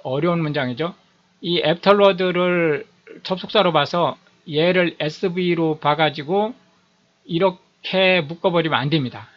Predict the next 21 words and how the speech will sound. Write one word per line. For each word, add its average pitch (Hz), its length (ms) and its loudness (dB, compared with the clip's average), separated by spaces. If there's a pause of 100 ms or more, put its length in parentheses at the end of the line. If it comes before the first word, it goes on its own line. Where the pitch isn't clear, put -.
(140)
이게 151 260 -2
아니고 147 500 2 (640)
그냥 196 480 4
이게 170 340 -2
독립으로 196 800 2 (560)
afterward예요. 147 760 2 (600)
그래서 151 260 -4 (220)
그러나 180 600 6 (160)
그 214 340 2
뒤에, 127 360 -2 (200)
그러니까 170 300 -2
놓아준 180 500 6
뒤에라는 151 720 0
거예요. 117 220 -6 (340)
그 240 280 2
뒤에 247 380 6
그들이 196 440 0
배신했다는 175 1000 2
뜻이에요. 131 480 -8 (2750)
And, 208 260 2
그리하여 208 560 4